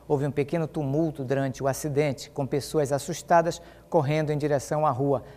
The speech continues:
mas nenhum acidente de maior gravidade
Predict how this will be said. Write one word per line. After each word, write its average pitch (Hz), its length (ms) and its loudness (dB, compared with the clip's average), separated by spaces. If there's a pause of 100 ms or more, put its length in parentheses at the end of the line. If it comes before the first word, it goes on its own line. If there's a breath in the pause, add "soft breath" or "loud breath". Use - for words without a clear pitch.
(160 loud breath)
mas 143 320 2
nenhum 156 340 0
acidente 139 680 -2
de 123 140 -4
maior 135 380 2
gravidade 139 680 2